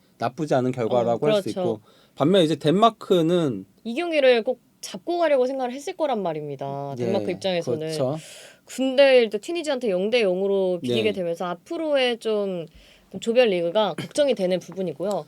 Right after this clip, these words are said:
Speaker 2: 튀니지는 좀 어땠나요?
Speaker 1: 아, 튀니지는 일단 굉장히 터프하게 플레이들 하더라고요.
Speaker 2: 네.
Speaker 1: 그러니까 태클을 아끼질 않고
Speaker 2: 음.
Speaker 1: 또 이제 수비 쪽에서는 메리아가 상당히 이제,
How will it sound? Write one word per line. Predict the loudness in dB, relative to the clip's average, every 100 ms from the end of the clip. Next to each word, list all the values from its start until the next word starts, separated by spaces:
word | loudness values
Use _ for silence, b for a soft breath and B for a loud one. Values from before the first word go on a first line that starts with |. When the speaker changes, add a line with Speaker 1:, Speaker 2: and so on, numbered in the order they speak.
| _ -6
Speaker 2:
튀니지는 | -4 0 -2
좀 | -2 -4 -6 -12
어땠나요? | -12 -6 -4 -6 -12 -14 -18 -4
Speaker 1:
아, | 0 0
튀니지는 | 2 4 4 2 0 2
일단 | 2 0 4 6 6 6 2 2
굉장히 | 4 6 4 2
터프하게 | -2 -6 2 4 4
플레이들 | 0 0 0 2 0
하더라고요. | 2 4 4
Speaker 2:
네. | 4
Speaker 1:
그러니까 | 2 0 -2
태클을 | -8 -6 -6 -2 4 6
아끼질 | 6 2 -4 -2 0 0
않고 | 0 -4 -4 2 2 2
Speaker 2:
음. | b b b b 0
Speaker 1:
또 | 4
이제 | 6 4
수비 | 2 0
쪽에서는 | 2 4 4 4 2 2
메리아가 | 2 2 4 4 4 4 0
상당히 | 0 -2 0 0
이제, | -2 0 0 -2 -4